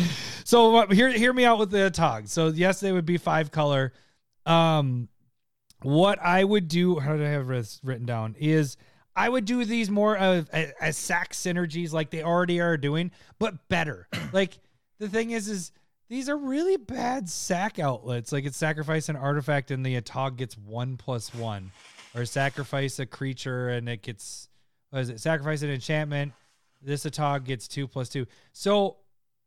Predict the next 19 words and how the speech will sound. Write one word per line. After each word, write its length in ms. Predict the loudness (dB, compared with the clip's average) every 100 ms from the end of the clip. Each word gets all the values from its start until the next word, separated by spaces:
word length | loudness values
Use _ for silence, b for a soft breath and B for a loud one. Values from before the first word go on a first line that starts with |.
| _ _
I 100 | -6
think 600 | -6 -4 -4 -2 -6 -18 -20 _ _ _ _ _ _ _
how 340 | -6 -2 0 0
I 100 | 0
would 160 | -2
do 200 | -2 0
it 100 | 0
is 160 | -2 -2
that 300 | -2 -2 -4 _
instead 320 | -12 -8 -4
of 140 | -4 -4 -10 _ -20 -10
just 180 | -8 -4
one 180 | -4 -2
plus 200 | -4 -4
one 160 | -6
until 240 | -6 -6 -6
end 140 | -6
of 60 | -8
turn, 440 | -4 -2 -2 -4